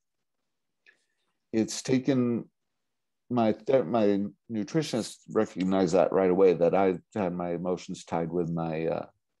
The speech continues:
eating. And so she recommended a therapist to me.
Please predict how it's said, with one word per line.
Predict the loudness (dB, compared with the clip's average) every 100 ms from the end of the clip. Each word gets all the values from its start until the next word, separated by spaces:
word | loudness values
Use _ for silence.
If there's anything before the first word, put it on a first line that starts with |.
| _ _ -2
eating. | 0 0 -2 -8 _
And | -8 -4
so | 0
she | 0 0 -4 0
recommended | 0 0 -2 -6 -6
a | -2
therapist | 2 2 0 -6 -8
to |
me. | -10 -10